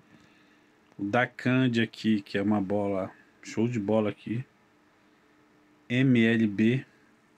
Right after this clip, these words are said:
Hulk Ball, né? E aí a,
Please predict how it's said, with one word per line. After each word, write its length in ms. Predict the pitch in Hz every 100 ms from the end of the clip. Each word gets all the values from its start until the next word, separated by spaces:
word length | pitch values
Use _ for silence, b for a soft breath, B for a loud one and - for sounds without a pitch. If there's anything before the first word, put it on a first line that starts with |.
| _ -
Hulk 640 | 85 120 147 - - 143 135
Ball, 440 | 101 98 107 139 - _ _ _ _ _
né? 240 | - 143 143 _ _ _ _ _ b b b b b -
E 160 | 151
aí 340 | 160 135 131 135
a, 640 | 127 123 120 113 95 -